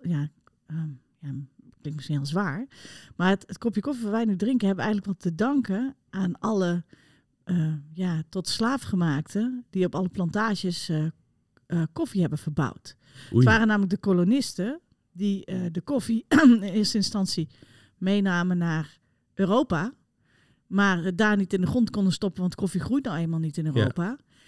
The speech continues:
Speaker 1: En het vervolgens meenamen naar al hun koloniën, waar zij koffieplantages startten.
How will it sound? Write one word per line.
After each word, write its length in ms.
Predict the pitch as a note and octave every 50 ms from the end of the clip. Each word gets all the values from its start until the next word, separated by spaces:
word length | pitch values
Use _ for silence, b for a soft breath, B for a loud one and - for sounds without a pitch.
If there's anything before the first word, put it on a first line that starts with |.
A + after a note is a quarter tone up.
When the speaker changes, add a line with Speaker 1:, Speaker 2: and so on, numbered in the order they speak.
| b b b b
Speaker 1:
En 140 | b G3+ G#3+
het 100 | G3 -
vervolgens 440 | A3 F#3+ - C#4+ D#4 C#4+ A#3+ F#3+ G3
meenamen 560 | G3+ G#3+ A#3 B3 A#3+ G#3+ G3 F#3+ F#3+ G3 G3+
naar 140 | G3+ G3 -
al 180 | - A#3 A#3
hun 160 | G#3+ G3+ F#3
koloniën, 720 | E3 - F#3 F3+ F#3+ A3 B3 A#3 G3 D#3 D3 D3+ G#3+ C#4 E4 -
waar 320 | - F#3 F#3+ F#3+ G3+ G3+
zij 440 | - - G3 F3 F3 F3+ F#3+ A3 G#3+ _ _ _ _
koffieplantages 960 | - D#4 D4+ - D4+ B3 - B3+ G#3+ G3 F3+ F#3+ F3+ F3 F3 D#3+ - E3+ -
startten. 600 | - - - E3+ D3 - - - G3 G3+ A#3+ B3+